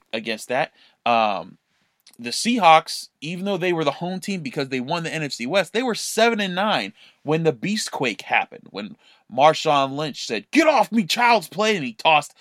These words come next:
half of the Saints into the next millennium. Um, but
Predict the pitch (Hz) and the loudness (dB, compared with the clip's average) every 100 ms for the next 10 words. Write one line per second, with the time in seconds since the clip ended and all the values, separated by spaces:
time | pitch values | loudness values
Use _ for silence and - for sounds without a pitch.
0 | - - 156 147 127 120 - 160 131 - | -20 0 2 2 0 -8 -4 -6 -6 -10
1 | 113 - 123 107 _ _ - 127 143 - | -14 -10 -10 -12 _ _ -8 -4 -4 -4
2 | 117 139 143 92 - _ _ _ _ _ | -4 -2 -4 -8 -18 _ _ _ _ _
3 | _ _ - 113 107 98 - - _ _ | _ _ -4 0 2 2 -4 -12 _ _
4 | _ _ _ _ _ _ _ - 113 135 | _ _ _ _ _ _ _ -20 -8 2
5 | 131 | 2